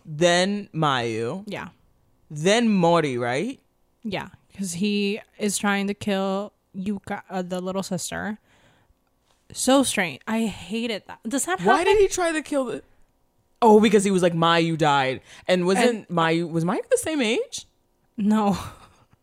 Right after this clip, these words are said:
Speaker 1: The little sister got it rough. She's annoying, but, like, we have to say
Speaker 2: Yeah,
Speaker 1: she got it rough.
Speaker 2: yeah, yeah,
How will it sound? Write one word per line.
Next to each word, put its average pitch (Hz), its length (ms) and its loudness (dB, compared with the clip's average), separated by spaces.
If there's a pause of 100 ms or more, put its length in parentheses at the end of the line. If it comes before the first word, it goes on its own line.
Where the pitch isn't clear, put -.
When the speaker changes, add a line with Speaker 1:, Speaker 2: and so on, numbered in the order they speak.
(680)
Speaker 1:
The 190 100 2
little 415 180 6
sister 202 260 0
got 143 160 2
it 131 40 0
rough. 131 400 0
She's 311 260 -2
annoying, 151 380 0
but, 143 100 0
like, 135 180 -2
we 156 180 0
have 131 320 0
to 120 340 -6
say 233 180 -4
Speaker 2:
Yeah, 180 380 0
Speaker 1:
she - 60 -10
got - 0 -
it - 40 -10
rough. 196 80 -4
Speaker 2:
yeah, 170 180 -4
yeah, 123 480 -12